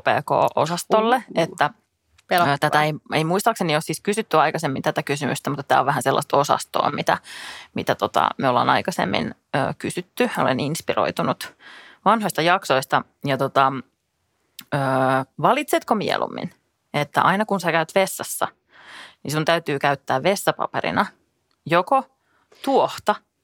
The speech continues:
Speaker 1: Siis sellaisia niinku,
Speaker 2: Mm.
Speaker 1: niinku
Speaker 2: Ei va-,
Speaker 1: kaarnaa tai semmoista
Speaker 2: eli ei
Speaker 1: tuohta.
Speaker 2: rahaa. Siis
Speaker 1: Vai
Speaker 2: tuohta.
Speaker 1: tuohta, ei
Speaker 2: Aa,
Speaker 1: rahaa.
Speaker 2: joo,
Speaker 1: Eli
Speaker 2: joo.
Speaker 1: riihikuivaa käteistä. Eli kumin-, että
Speaker 2: Aivan.
Speaker 1: tuhlaatko mieluummin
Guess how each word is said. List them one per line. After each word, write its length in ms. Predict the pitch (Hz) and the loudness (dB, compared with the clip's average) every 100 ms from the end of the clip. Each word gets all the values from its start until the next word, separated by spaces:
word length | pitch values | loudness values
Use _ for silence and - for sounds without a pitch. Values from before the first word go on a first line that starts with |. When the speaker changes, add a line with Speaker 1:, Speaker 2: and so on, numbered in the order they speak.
| _ | _
Speaker 1:
Siis 260 | - 151 - | -8 -6 -2
sellaisia 360 | 139 190 240 | -2 0 0
niinku, 280 | 202 180 190 | 0 -2 -2
Speaker 2:
Mm. 60 | 190 | -4
Speaker 1:
niinku 320 | 208 - 165 | -6 -6 0
Speaker 2:
Ei 120 | 202 190 | 0 2
va-, 60 | |
Speaker 1:
kaarnaa 460 | 165 147 156 117 - | 2 2 0 -6 -4
tai 160 | - | -4
semmoista 280 | - 165 196 | -4 -2 0
Speaker 2:
eli 80 | 190 | 2
ei 100 | 196 | 2
Speaker 1:
tuohta. 240 | 180 156 - | 2 0 0
Speaker 2:
rahaa. 200 | - - - _ _ - | -4 -6 -12 _ _ -14
Siis 200 | 247 190 | -10 0
Speaker 1:
Vai 340 | 185 233 214 143 | 2 4 2 -2
Speaker 2:
tuohta. 240 | - 180 - | -10 -14 -2
Speaker 1:
tuohta, 480 | 196 151 - 156 156 _ _ - 285 | 2 2 0 -4 -4 _ _ -6 2
ei 60 | |
Speaker 2:
Aa, 100 | 339 | 4
Speaker 1:
rahaa. 440 | 415 453 494 480 453 427 415 | 6 4 4 2 2 2 0
Speaker 2:
joo, 80 | 427 | 2
Speaker 1:
Eli 40 | |
Speaker 2:
joo. 80 | 427 | 2
Speaker 1:
riihikuivaa 640 | - - 349 294 226 220 214 | 0 0 0 2 2 2 0
käteistä. 500 | 233 208 - - - _ _ _ _ _ _ _ _ _ _ _ _ _ _ _ _ _ _ _ _ _ | 0 -2 -4 -6 -16 _ _ _ _ _ _ _ _ _ _ _ _ _ _ _ _ _ _ _ _ _
Eli 100 | 165 | 0
kumin-, 240 | 196 196 - | 2 2 0
että 120 | 175 214 | 0 0
Speaker 2:
Aivan. 160 | 220 | 2
Speaker 1:
tuhlaatko 420 | 208 233 208 - | 2 2 2 2
mieluummin 600 | 190 196 233 214 165 147 | -2 0 0 0 -2 -4